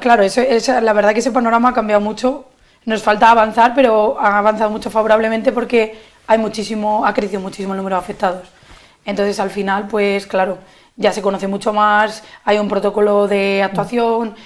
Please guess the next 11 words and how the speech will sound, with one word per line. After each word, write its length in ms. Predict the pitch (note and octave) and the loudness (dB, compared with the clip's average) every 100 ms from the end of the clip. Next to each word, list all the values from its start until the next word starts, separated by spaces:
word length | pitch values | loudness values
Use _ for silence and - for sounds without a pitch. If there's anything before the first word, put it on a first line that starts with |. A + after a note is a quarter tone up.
| - _ | -20 _
entonces 540 | A3 G#3+ G#3 A3+ A3+ A3+ | -6 -2 -2 0 0 0
hasta 400 | G#3 F#3+ F#3+ F#3+ | 0 2 2 2
igual, 320 | G3 G3+ G3 | 0 0 0
por 140 | A3 | -6
ejemplo, 260 | G#3 G#3+ G3+ | -6 -4 -2
Burgos, 460 | A#3+ C4+ G#3+ G3 | 0 0 0 -2
que 100 | G3+ | -2
es 80 | F#3+ | -6
una 160 | G3 G3+ | -4 -6
ciudad 180 | G#3+ G3+ | -6 -6
pequeña 600 | G#3 A3 A3 G#3+ G#3 | -4 -2 -2 -4 -6